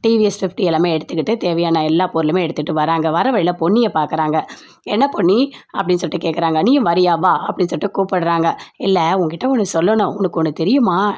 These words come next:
நம்ம ஊருக்கு ஒரு வெள்ளைக்காரர் வந்திருக்காரு. ஊர்ல இருக்க எல்லாருமே அங்க தான் இருக்காங்க. வா,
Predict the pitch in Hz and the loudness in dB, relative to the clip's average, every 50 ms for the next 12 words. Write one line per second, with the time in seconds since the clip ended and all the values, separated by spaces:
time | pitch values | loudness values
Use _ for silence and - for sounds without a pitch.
0 | - - 190 160 156 151 147 147 165 233 277 262 208 - - 160 170 190 190 185 | -4 -4 -4 -2 0 0 0 0 0 2 2 0 0 -2 -2 0 0 0 0 -2
1 | - - - - _ - - - 175 151 143 156 185 262 269 370 370 220 190 170 | -6 -12 -20 -18 _ -8 -4 -2 -2 -2 0 0 0 0 0 0 0 0 0 0
2 | 160 165 160 160 180 175 - 180 170 165 147 151 180 247 285 453 392 226 202 185 | 0 0 0 0 -2 -2 -2 -2 0 0 0 0 0 0 0 2 0 0 0 0
3 | 185 160 151 156 156 170 196 240 269 262 220 175 156 156 196 214 190 165 151 143 | -2 -2 0 0 2 2 2 2 4 2 2 2 2 2 0 0 0 0 0 0
4 | 151 160 160 - 156 151 151 151 156 180 185 180 - | 0 0 -2 -2 -2 -4 -4 -2 0 0 0 -2 -4